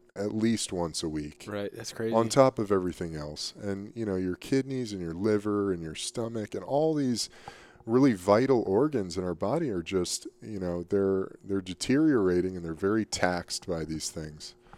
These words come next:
Speaker 1: Um, anyway, going back, the first time I tried marijuana was in high school.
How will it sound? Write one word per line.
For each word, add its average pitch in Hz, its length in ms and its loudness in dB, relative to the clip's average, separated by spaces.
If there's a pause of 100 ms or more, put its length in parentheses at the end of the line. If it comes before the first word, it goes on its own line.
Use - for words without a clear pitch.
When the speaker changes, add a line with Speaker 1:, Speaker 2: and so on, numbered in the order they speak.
(340)
Speaker 1:
Um, 92 420 2 (300)
anyway, 104 360 2
going 139 400 4
back, 82 480 0 (1500)
the 104 100 -8
first 175 300 4
time 131 220 4
I 101 280 2 (100)
tried 98 420 6
marijuana 92 580 0
was 87 180 -4
in 90 80 -8
high 85 200 -2
school. 85 460 -8